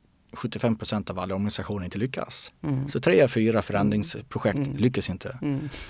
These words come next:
Speaker 2: <laughs>
Speaker 1: Och då gick jag upp och sa så här: "Jag har aldrig sett en organisation förändras."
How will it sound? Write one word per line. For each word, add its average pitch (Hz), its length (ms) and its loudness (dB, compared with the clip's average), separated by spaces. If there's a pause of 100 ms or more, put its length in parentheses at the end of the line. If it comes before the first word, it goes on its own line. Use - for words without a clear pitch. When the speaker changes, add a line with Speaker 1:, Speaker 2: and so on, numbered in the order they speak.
Speaker 2:
<laughs> - 400 -6
Speaker 1:
Och 127 140 4
då 151 220 8
gick 147 220 6
jag 143 160 8
upp 98 100 -2
och - 60 -12
sa 95 200 0
så 104 100 -4
här: 110 240 -2 (920)
"Jag 110 160 2
har 127 120 -2 (100)
aldrig 120 920 2 (240)
sett - 560 -4
en 107 120 -2
organisation 98 580 -4
förändras." - 520 -8